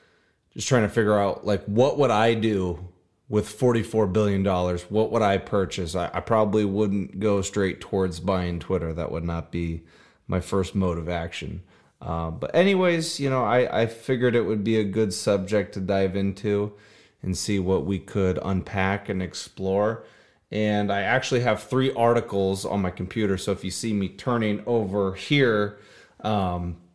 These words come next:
that's what I'm doing, is kind of reading from that to kind of pull some information, to get some different ideas out there. And then probably halfway through, I'm gonna go grab some coffee because I have that, uh, making right now on the pot.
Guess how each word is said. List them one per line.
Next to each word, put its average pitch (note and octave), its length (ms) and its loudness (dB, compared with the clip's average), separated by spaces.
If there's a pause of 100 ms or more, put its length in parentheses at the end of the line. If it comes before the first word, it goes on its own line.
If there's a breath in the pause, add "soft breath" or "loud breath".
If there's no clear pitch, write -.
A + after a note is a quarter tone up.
that's A2+ 300 2
what A2 80 4
I'm F#2+ 180 2
doing, F#2 320 2
is E2+ 220 -4
kind G#2 280 0
of E2+ 140 -4
reading A2 360 2
from G2+ 260 -2
that F#2+ 400 -2 (380 loud breath)
to - 100 -12
kind G2 220 -2
of F2+ 80 -4
pull A2 200 2
some G2+ 240 -2
information, F#2+ 920 -2
to F#2+ 120 -14
get F#2+ 200 -2
some F#2 180 -4
different F#2 380 -4
ideas F2+ 480 -2
out F2+ 200 -2
there. F#2 220 0
And G#2+ 180 -4
then B2+ 120 -4
probably C3+ 340 0
halfway F2+ 400 -4
through, F#2 500 -2 (460 loud breath)
I'm F2+ 140 -4
gonna F#2 260 -2
go F2+ 280 -2
grab F2+ 360 -2
some F2 180 -6
coffee E2+ 420 -6
because E2+ 340 -8
I E2+ 60 -6
have E2+ 260 -10
that, D#2+ 400 -14 (160)
uh, D#2 380 -14 (100)
making F2+ 520 -6
right F2 280 -8
now F#2 420 -6
on F#2 220 -6
the E2 60 -8
pot. - 600 -6